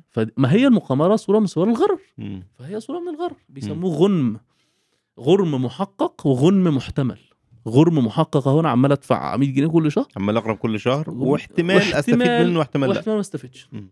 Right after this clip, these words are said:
Speaker 1: فده عند الحنفية لا، وقف عندك الكلام ده، ما، ده غرر.
Speaker 2: مم.
Speaker 1: ولو هتعمل كده، آخر كل سنة تطلع شيت حسابات،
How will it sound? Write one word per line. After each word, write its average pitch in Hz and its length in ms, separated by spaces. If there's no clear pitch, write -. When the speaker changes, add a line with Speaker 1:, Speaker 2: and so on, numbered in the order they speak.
Speaker 1:
فده 127 160
عند 139 180
الحنفية 117 440
لا، 156 160
وقف 131 300
عندك 117 200
الكلام 110 240
ده، 107 100
ما، 101 320
ده 104 120
غرر. 107 240
Speaker 2:
مم. 95 400
Speaker 1:
ولو 113 140
هتعمل 143 420
كده، 214 280
آخر 147 220
كل 160 260
سنة 156 200
تطلع 151 400
شيت - 200
حسابات، 156 520